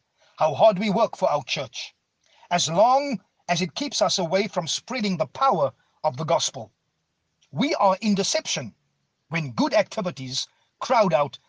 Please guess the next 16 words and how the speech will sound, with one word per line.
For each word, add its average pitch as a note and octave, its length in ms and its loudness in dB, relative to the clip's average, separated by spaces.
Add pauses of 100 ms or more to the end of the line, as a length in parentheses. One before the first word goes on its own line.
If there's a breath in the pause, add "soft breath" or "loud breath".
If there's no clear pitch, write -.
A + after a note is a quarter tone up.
the C#3 80 -6
most C#3 360 -6
urgent C#3+ 360 -2
work. - 380 -8 (1000)
When D3+ 120 -6
it F3 140 -4
comes B3 260 -2
to A#3+ 140 -4
salvation, F#3+ 580 -2 (600)
there F3 120 0
is D#3+ 140 -2
no G3+ 220 4
other C#4 320 4
cure C4+ 300 0
for B3+ 140 -4
man E3 340 2